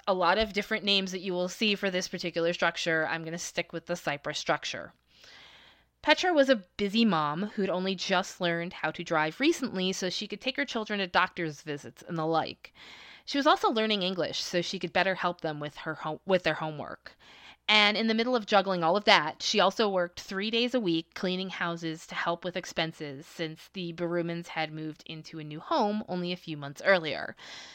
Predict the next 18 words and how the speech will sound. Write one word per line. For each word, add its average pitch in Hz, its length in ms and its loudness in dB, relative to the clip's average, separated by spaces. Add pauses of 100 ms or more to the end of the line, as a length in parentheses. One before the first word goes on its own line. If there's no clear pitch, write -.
(300)
Everything 226 400 0
that 180 100 0
I 170 60 2
read 165 180 4
about 160 280 0
this 165 180 -2
woman 151 480 -6 (160)
makes 170 260 -6
her 165 160 -4
sound 151 380 -4
like 151 200 -10 (200)
a 170 60 -6
super 156 260 -4
mom. - 380 -8
She 180 180 -8
sounds 156 760 -6 (460)
like 156 260 -2
she 156 500 -6